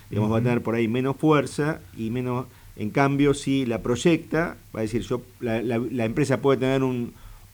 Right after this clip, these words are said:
Speaker 1: un, este, un ciclo independientemente de mí".
Speaker 2: Tal cual. Eh, en este programa estuvieron, yo los comentaba recién, Renato Bernhoft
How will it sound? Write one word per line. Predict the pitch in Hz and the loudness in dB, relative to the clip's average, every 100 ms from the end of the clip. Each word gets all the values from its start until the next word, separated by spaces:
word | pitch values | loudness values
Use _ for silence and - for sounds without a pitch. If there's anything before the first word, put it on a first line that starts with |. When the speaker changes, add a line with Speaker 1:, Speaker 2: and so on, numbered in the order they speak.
| - | -6
Speaker 1:
un, | 131 135 | -4 -2
este, | 123 - | -4 -2
un | 135 151 | 0 0
ciclo | 151 185 180 185 202 - | 4 2 6 6 4 0
independientemente | 135 123 113 120 135 120 117 120 | -2 0 2 2 2 0 -2 0
de | 113 107 | 0 0
mí". | 135 92 | 0 -2
Speaker 2:
Tal | - 110 90 | 0 0 2
cual. | 92 80 64 - - - - - - - 127 | 0 -4 -6 -12 -20 -20 -20 -20 -20 -8 4
Eh, | 120 120 117 - | 6 8 6 2
en | 113 123 | 0 2
este | 139 151 | 4 2
programa | 135 135 135 156 | 4 4 6 4
estuvieron, | 131 - 113 123 127 120 - - 80 - | 2 2 2 4 4 2 -6 -14 -10 -2
yo | |
los | 104 98 90 - | 0 0 -2 -4
comentaba | 95 92 90 104 92 | -2 0 0 0 0
recién, | 90 - 110 | -2 -2 -2
Renato | 95 92 101 92 95 | 0 0 0 0 -2
Bernhoft | 95 123 120 - 127 | 2 2 2 -2 -4